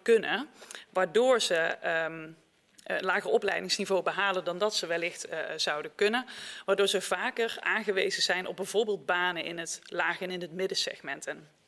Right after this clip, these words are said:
dat is een plaatje van het Centraal Planbureau. Eh, dit zijn nou precies, eh, de banen die onder druk staan in Nederland, hè? Dus, eh, banen die naar het buitenland, eh,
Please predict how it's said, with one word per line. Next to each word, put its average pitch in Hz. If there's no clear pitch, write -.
dat -
is 202
een 175
plaatje 160
van 175
het 185
Centraal 165
Planbureau. 170
Eh, 185
dit 233
zijn 214
nou 202
precies, -
eh, -
de 190
banen 190
die 190
onder 190
druk 196
staan 156
in 156
Nederland, 147
hè? 226
Dus, -
eh, 170
banen 175
die 170
naar 170
het 170
buitenland, 156
eh, 151